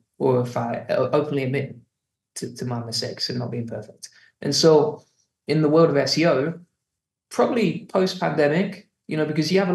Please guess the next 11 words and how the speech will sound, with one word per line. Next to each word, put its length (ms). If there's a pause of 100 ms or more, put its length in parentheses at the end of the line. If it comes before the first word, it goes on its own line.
lot 120
of 180
time 260
for 100
introspection 880 (280)
and 120
you 60
have 100
a 20
lot 180
of, 180